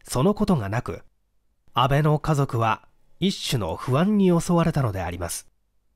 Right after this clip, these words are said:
いずれにしても、そのような事情で、原口殺しの犯人はまだ発見されなかったのであります。新聞紙上で以上のような事情を読んだ私は、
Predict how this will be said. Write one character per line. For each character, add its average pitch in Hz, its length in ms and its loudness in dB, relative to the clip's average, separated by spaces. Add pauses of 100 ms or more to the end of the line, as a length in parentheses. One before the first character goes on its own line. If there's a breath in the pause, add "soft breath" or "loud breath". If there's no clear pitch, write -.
(1040)
い 131 140 0
ず 151 120 0
れ 147 120 4
に 131 140 2
し - 100 -6
て 120 100 0
も、 92 240 -6 (840)
そ 190 180 4
の 240 120 4
よ 240 140 6
う 202 40 6
な 170 120 2
事 151 140 0
情 151 180 4
で、 135 240 0 (300)
原 185 280 2
口 185 280 2
殺 180 220 6
し 151 140 -2
の 143 120 4
犯 143 220 0
人 104 180 -2
は 90 280 -4 (240)
ま 123 140 0
だ 95 140 -2
発 - 360 -8
見 175 220 4
さ 165 140 -2
れ 175 60 4
な 196 120 2
か 160 80 0
っ - 80 -2
た 107 100 -6
の 92 80 -6
で 90 100 -4
あ 82 100 -2
り 87 80 -8
ま 87 100 -6
す。 - 180 -12 (1600)
新 156 280 0
聞 156 240 2
紙 151 120 -4
上 147 200 2
で 143 280 0
以 220 120 4
上 202 240 4
の 175 100 4
よ 180 180 4
う 165 40 4
な 151 120 2
事 143 140 0
情 160 220 4
を 151 60 4
読 156 140 2
ん 147 40 0
だ 123 120 2
私 123 340 -2
は、 117 180 0